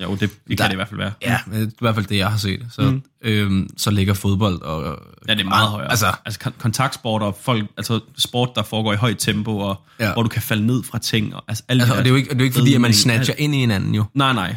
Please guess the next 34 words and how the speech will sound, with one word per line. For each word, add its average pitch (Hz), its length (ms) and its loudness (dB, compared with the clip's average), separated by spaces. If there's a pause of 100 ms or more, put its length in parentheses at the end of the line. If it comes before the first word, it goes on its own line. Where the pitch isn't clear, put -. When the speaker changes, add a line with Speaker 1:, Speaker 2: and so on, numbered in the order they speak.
(140)
Speaker 2:
Altså, 123 220 0
Speaker 1:
Nej, - 360 -4
Speaker 2:
men 117 80 2
Speaker 1:
nej. 110 80 0
Speaker 2:
altså 120 340 2
Speaker 1:
Og 117 80 -4
det 117 80 4
er 113 40 2
fandme 127 300 2
også 110 220 0
de 135 80 0
der 117 200 2
videoer, 113 280 2
man 101 140 2
ser 117 220 2
med, 101 120 2
at 101 60 0
folk 107 240 -2
får 113 80 -4
vækstænger 101 520 -2
i 95 40 0
hovedet, 107 420 0
og 92 220 -4 (440)
altså 101 180 -2
Speaker 2:
Ja. 120 60 0
Speaker 1:
alle 113 180 2
de 113 40 -4
der 110 100 -2
ting, 113 200 0
hvor 98 80 2
det 95 100 0 (260)
virkelig 127 360 4
går 98 80 -2
galt. 95 400 -6